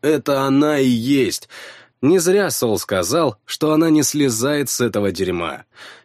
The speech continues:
И теперь валяется в спальне у Монро. "Полежи здесь", сказал я чуть настойчивей. "Я сейчас вернусь, и не вздумай дёргаться, а то я тебе мозги вышибу".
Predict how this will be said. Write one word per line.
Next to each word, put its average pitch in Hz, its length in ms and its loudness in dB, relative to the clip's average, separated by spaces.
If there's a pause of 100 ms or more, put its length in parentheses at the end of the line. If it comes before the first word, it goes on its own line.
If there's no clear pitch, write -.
И 104 100 0
теперь 143 380 2
валяется 120 720 0
в - 60 -6
спальне 113 480 2
у 98 100 4
Монро. 85 560 -2 (420)
"Полежи 110 440 2
здесь", 113 480 -2 (320)
сказал 85 540 -2
я 82 140 2
чуть 80 200 -4
настойчивей. 95 840 -2 (460)
"Я 113 320 0
сейчас 139 460 0
вернусь, 123 520 0 (340)
и 120 180 2
не 139 120 4
вздумай 135 480 2
дёргаться, 117 640 0 (160)
а 101 140 -2
то 127 120 0
я 123 120 4
тебе 120 200 0
мозги 123 460 0
вышибу". 92 480 0